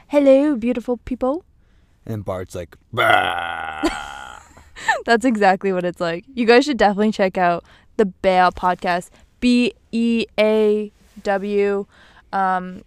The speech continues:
Speaker 1: if you guys don't already listen to them. But we, we draw a lot of inspiration from their style of podcast.
Speaker 2: Yeah, they're hilarious.
Speaker 1: They're super, super funny.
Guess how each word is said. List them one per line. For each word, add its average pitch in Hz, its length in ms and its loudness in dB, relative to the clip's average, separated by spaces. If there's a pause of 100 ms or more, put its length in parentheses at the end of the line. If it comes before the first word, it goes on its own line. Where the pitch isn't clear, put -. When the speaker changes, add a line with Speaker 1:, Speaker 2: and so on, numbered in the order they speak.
(140)
Speaker 1:
if 208 100 -4
you 196 60 -10
guys 185 300 -4
don't 196 200 -6
already 180 240 -6
listen 180 280 -10
to 196 80 -6
them. 202 300 0
But 180 260 0 (280)
we, 233 360 -2
we 247 160 2
draw 262 180 6
a 214 40 4
lot 180 180 2
of 165 60 -2
inspiration 180 600 -6
from 180 180 -8
their 175 420 -4
style 190 400 0
of 196 120 -6
podcast. 226 840 -2
Speaker 2:
Yeah, 98 160 -8
they're 95 120 -10
hilarious. 85 520 -12
Speaker 1:
They're 262 180 8
super, 226 480 -4
super 180 280 -10
funny. 175 440 -8